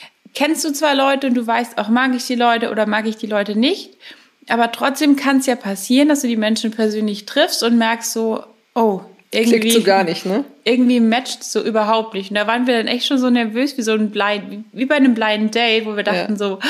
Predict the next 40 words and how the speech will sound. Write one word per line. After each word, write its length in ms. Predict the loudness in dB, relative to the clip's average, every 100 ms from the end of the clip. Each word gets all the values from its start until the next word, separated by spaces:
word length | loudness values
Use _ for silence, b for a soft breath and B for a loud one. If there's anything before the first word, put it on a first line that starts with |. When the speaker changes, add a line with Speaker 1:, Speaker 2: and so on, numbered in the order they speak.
| 0 B B B B B B -8
Speaker 1:
„Oh 80 | -2
mein 180 | -2 -2 2
Gott, 500 | 2 4 2 -2 -12 b b b b -6
was 180 | -2 2
denken 340 | 4 6 6
wir 140 | 4 4
über 100 | 6
die 100 | 6
Leute? 460 | 4 4 4 4
Was 200 | 2 0
denken 200 | 2 4
die 100 | 4
Leute 280 | 4 2 2
über 380 | 0 2 0 4
uns?“ 440 | 4 4 2 -4 -6
Da 80 |
ist 180 | -4 -2
man 160 | 0 2
ja 220 | 2 0
offline, 340 | -2 0 2 2
das 100 | 2
ist 60 |
immer 180 | 2 2
komplett 440 | 0 -2 -2 -4 -4
anders 400 | -4 -4 -8 -8
irgendwie. 460 | -8 -8 -8 -10 -8
Speaker 2:
Aber 140 | 0 0
es 140 | 2
war 100 | 0
so 260 | 2 0 -2 -2
cool 140 | 2
und 40 | 4
das 140 | 2
Absurdeste 680 | 0 0 2 2 2 0 -2
finde 300 | -2 -2 -2
ich 100 | -2
immer 180 | 0 0
noch, 180 | 0 0
dass 220 | -4 -2
sie, 220 | -4 -4